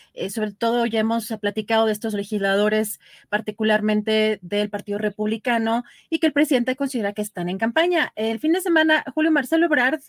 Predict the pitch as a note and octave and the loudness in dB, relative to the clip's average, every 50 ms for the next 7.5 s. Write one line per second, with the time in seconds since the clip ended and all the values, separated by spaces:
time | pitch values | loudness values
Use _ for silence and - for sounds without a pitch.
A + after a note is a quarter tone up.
0 | - - F#3+ F#3+ G3 G#3 G#3 - A#3+ A#3 - G#3 G3+ G#3 G#3 A3 G#3+ - - - | -14 -12 -10 -8 -8 -8 -8 -8 -12 -10 -8 -8 -8 -6 -6 -8 -8 -8 -8 -8
1 | G#3 G3 G3+ G3 G3 G3 G3 G#3 G3+ G3 G3 - - G#3+ - - A3 G#3 G3+ F#3 | -6 -6 -6 -6 -6 -6 -4 -4 -4 -4 -4 -6 -10 -12 -8 -4 0 0 0 0
2 | - F#3+ F#3 - - F3+ F#3 G3 F3+ G#3 G#3 - F#3 F3 - F#3+ F3+ F3+ F3+ F#3 | -2 -4 -8 -6 -8 -6 -4 -4 -2 -4 -4 -4 -6 -6 -4 -2 -2 0 0 -2
3 | F#3+ F#3+ B2+ F#3 F3+ F#3+ A3 A#3 A#3+ A3 G3 F#3 F#3 - - - G3+ G3 F#3+ G3 | -2 -4 0 2 4 6 6 6 6 6 4 2 -2 -6 -8 -4 -4 -2 2 2
4 | G3 G3 G3+ G3+ - - - - - _ _ G#3+ F#3 F#3 F3 - F#3 F3+ - G3+ | 2 2 0 -2 -10 -20 -20 -20 -20 _ _ -4 -4 -4 -2 -4 -6 -6 -6 -8
5 | F3 - F3+ - - F#3 F#3+ F#3+ F#3 F3+ F3+ - F3+ - - F#3+ - _ F#3+ F#3 | -6 -6 -4 -2 -2 -2 -2 -2 -4 -4 -6 -8 -10 -8 -10 -12 -6 _ 0 0
6 | F#3 F#3 - - - - - _ _ - E3+ F3 F#3 G3 - - G3 G3 - G3+ | 0 -2 -6 -20 -20 -20 -20 _ _ -6 -2 -2 -2 0 0 0 -2 0 -2 -2
7 | F#3+ G3 G3 F#3+ F#3+ F#3+ F#3 - - | -2 0 0 0 -2 -2 -4 -8 -10